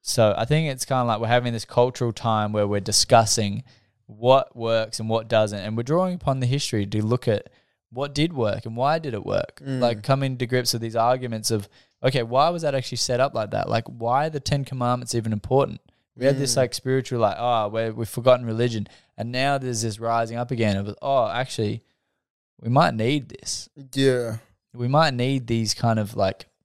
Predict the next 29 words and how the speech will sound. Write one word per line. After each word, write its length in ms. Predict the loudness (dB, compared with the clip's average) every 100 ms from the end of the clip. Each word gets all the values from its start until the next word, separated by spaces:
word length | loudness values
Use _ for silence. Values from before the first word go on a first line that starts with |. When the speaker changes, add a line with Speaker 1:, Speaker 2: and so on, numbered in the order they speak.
| 4
Speaker 1:
doctrines 600 | 6 6 0 -2 0 -2
to 180 | 0 -2
just 380 | 0 2 0 -2 _ _ _ _ _ _ _ _ _ -4
have 360 | 4 4 4
stable, 500 | -6 0 0 0 -4
growing 420 | -2 2 2 2
societies. 720 | -4 -4 2 2 2 -4 -16 -18
Speaker 2:
Mm. 520 | -8 -6 -4 -4 -6 -8 _ _ _
Speaker 1:
And 340 | -2 -2 -2 -10 _ _ -2
I've 160 | 2
said 180 | 2 2
this 120 | 0
before, 380 | -2 -2 0 2
but 240 | 0 -6 -12 _ _ _
I 80 | 0
look 280 | 2 0 0
at, 260 | -2 -2
um, 320 | -2 -2 -4 -4
I 120 | -2
read 180 | 2 2
a 40 | 2
book, 380 | 0 -4 -6 _ _ _
uh, 140 | -4 -4 -4 -8 -16 _ _ _ _ _ _ 0
and 200 | 2 4
it 40 |
was 140 | 0 -2
essentially 540 | 0 0 0 -2 -2
saying 480 | 0 0 0 -2 0
that 340 | 0 0 -8